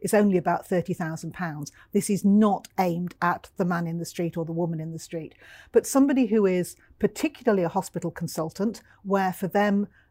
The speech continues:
they're on a very generous final salary scheme. They were hitting this ceiling and they were saying, "It's not worth working anymore. I might as well retire and enjoy doing something else." Important for them. Other people it will impact. Quite a lot of civil servants are still on pretty generous pension schemes.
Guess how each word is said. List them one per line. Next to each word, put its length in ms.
they're 180
on 100
a 80
very 380
generous 480
final 300
salary 420
scheme. 400
They 140
were 160
hitting 420
this 160
ceiling 320
and 100
they 120
were 80
saying, 320
"It's 160
not 160
worth 240
working 320
anymore. 420
I 60
might 340
as 120
well 160
retire 500
and 120
enjoy 360
doing 200
something 380
else." 300
Important 560
for 80
them. 320
Other 200
people 340
it 100
will 140
impact. 560
Quite 380
a 40
lot 160
of 100
civil 280
servants 540
are 20
still 280
on 120
pretty 240
generous 340
pension 400
schemes. 460